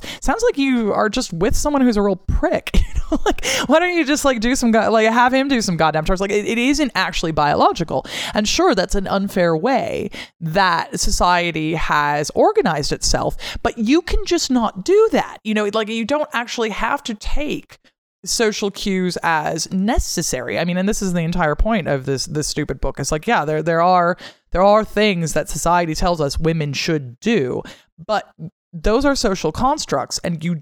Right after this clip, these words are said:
don't actually <laughs> have to do them if you don't want to.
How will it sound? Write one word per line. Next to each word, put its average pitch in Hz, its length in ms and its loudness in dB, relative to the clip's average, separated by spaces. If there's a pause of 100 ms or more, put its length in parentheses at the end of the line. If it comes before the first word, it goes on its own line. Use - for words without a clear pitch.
(120)
don't 240 440 2 (100)
actually 196 520 0
<laughs> - 160 4
have 226 200 2
to 180 140 -4
do 359 320 2
them 160 220 0
if 139 160 -4
you - 100 -6
don't - 240 -6
want - 260 -8
to. - 200 -8